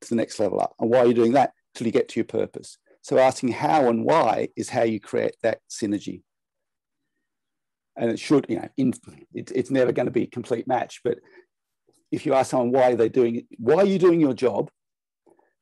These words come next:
If they can't give you an answer that somehow connects or then connects by one or two steps to your purpose, then you're out of alignment. It's not always a, it's not always a, a,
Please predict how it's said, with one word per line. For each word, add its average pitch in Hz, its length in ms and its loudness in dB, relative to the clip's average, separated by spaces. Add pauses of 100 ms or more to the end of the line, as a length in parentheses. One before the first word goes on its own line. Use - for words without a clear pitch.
(120)
If 151 160 -6
they 165 180 4
can't 151 400 0
give 143 140 2
you 139 80 2
an 131 80 2
answer 131 380 0
that 120 120 -2
somehow 131 340 0
connects 131 520 0
or 120 100 2
then 117 200 0
connects 131 340 0
by 120 160 2
one 123 160 2
or - 40 -2
two 123 180 -6
steps - 300 -2
to - 100 -10
your 107 100 -2
purpose, 151 560 2 (300)
then 110 140 -2
you're 104 120 -4
out 104 160 -4
of 98 80 -10
alignment. 92 500 -6 (1800)
It's - 220 -10
not 147 140 6
always 131 180 4
a, 110 80 -6 (100)
it's 117 160 -2
not 143 140 4
always 127 360 4
a, 113 140 2
a, 113 280 -2